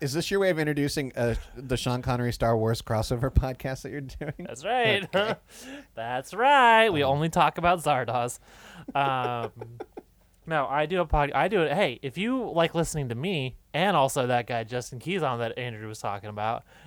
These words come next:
Speaker 2: and also a third person named Victor Perfecto, we all have a podcast where we talk about Godzilla together. It's called Go Go Godzilla. And basically what we do is we, we are running down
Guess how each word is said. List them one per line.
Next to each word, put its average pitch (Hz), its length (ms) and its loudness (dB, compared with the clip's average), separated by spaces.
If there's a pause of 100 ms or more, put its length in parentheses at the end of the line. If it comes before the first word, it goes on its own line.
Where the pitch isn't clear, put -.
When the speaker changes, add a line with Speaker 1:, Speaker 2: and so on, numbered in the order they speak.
Speaker 2:
and 202 160 0
also 175 360 2
a 135 80 0
third 185 280 0
person 135 360 -4
named 123 180 -6
Victor 131 300 -6
Perfecto, 123 640 -4 (480)
we 226 260 -4
all 214 220 6
have 185 100 2
a 190 60 0
podcast 175 420 0
where 190 100 0
we 196 120 -2
talk 139 180 -2
about 180 240 0
Godzilla 220 460 2
together. 131 480 -2
It's - 100 -16
called 147 240 -6
Go 156 160 -6
Go 170 180 -8
Godzilla. 180 560 2 (840)
And 131 200 -6
basically 127 300 -10
what 113 120 -8
we 123 100 -12
do 147 320 -2
is 123 260 -6
we, 120 340 -6 (600)
we 139 160 0
are 131 120 4
running 156 340 2
down 147 460 2